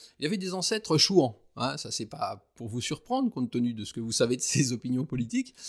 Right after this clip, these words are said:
Euh, mais non, euh, il y avait pas de prédisposition particulière, sinon peut-être l'air du temps, parce que il est né en mille neuf cent cinquante-six, donc, euh, il a connu, euh, disons, le fort de la guerre froide, surtout la dernière phase qu'on a appelée la guerre fraîche, de quatre-vingt-cinq à l'effondrement de l'Union soviétique. Bon, c'était quand même des moments où, euh,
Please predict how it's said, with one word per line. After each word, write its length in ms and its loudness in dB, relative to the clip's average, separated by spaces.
Euh, 340 4
mais 240 6
non, 400 8
euh, 100 6
il 60 2
y 60 2
avait 160 -2
pas 180 4
de 80 6
prédisposition 800 0
particulière, 680 -2
sinon 320 2
peut-être 420 2
l'air 160 2
du 160 -2
temps, 260 4
parce 180 -4
que 220 0
il 120 -2
est 60 2
né 80 2
en 80 6
mille 120 2
neuf 120 0
cent 100 -2
cinquante-six, 720 0
donc, 300 -4
euh, 180 2
il 140 0
a 60 2
connu, 480 0
euh, 320 2
disons, 240 -6
le 100 -2
fort 280 -4
de 60 -2
la 140 0
guerre 180 -2
froide, 460 -2
surtout 260 -10
la 100 4
dernière 340 -2
phase 300 -2
qu'on 160 -8
a 60 -6
appelée 180 -8
la 100 -2
guerre 220 -6
fraîche, 280 0
de 80 -8
quatre-vingt-cinq 600 -6
à 40 -10
l'effondrement 420 -4
de 40 2
l'Union 140 0
soviétique. 500 -2
Bon, 160 -4
c'était 220 -4
quand 80 0
même 160 0
des 100 2
moments 400 4
où, 300 0
euh, 340 -6